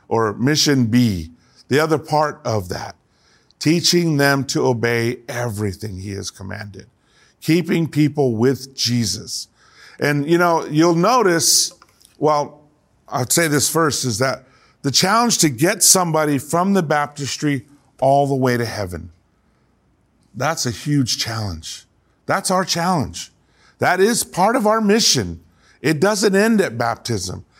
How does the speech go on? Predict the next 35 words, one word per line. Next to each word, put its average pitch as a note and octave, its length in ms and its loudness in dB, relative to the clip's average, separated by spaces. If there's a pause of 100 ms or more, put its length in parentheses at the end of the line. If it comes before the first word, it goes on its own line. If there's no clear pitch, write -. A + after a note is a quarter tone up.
(220)
You E3 100 2
know, F3+ 140 2
we F#3 140 4
all B3 240 6
rejoice F#3+ 500 2
when D#3 80 0
somebody E3 260 2
get C#3+ 220 0
baptized, C#3+ 560 -2
and C#3 100 0
we E3 100 4
should E3 540 2 (220)
because C#3 280 0
of C3 60 -6
the C#3+ 60 2
miracle D#3+ 460 2
it B2 40 0
represents. A#2 800 -2 (1040)
But F3 160 2
the F3 60 4
truth C4 340 4
is, A3 220 4
that G#3 200 0
just F#3 220 0
means F#3+ 240 4
they're F#3 160 4
on F#3 160 2
the D3 60 0
highway, C3 560 -2 (380)
<laughs> - 400 -20
and C#3 140 0
it's F#3 200 2
a C3+ 120 2
long F3+ 800 2
road. B2+ 580 2